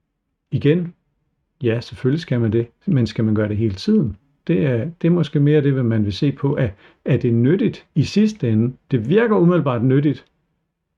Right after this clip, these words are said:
og det er der noget af det, vi kan prøve at snakke om. Er det faktisk det, der giver stressen?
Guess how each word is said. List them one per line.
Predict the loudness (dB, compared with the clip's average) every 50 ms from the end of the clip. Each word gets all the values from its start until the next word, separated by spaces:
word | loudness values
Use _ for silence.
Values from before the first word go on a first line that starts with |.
| _ _ _ _ _ _ _ _ _ _
og | -4 -4 -2 2 2
det | 2
er | 4
der | 4 2 2 2
noget | 2 2
af | 2 2
det, | 0 -2
vi | -4 -6
kan | -4 -4 -4 -4 -4
prøve | -2 -2 -2 0 0 -2 -2 -4
at | -4 -4
snakke | -4 -4 -2 -2 0 0 0
om. | 0 0 -2 -4 -6 -10 -14 _ _ _ _ _ _ _ _ _ _ _ _ _ _ _ _ _
Er | -4 -2
det | 0 0 -2 -2
faktisk | -4 -4 -4 -4 -2 0
det, | 0 0
der | 0 -2 -6
giver | -4 -2 0 0 0
stressen? | -2 -4 -4 -4 -4 -2 -4 -6 -6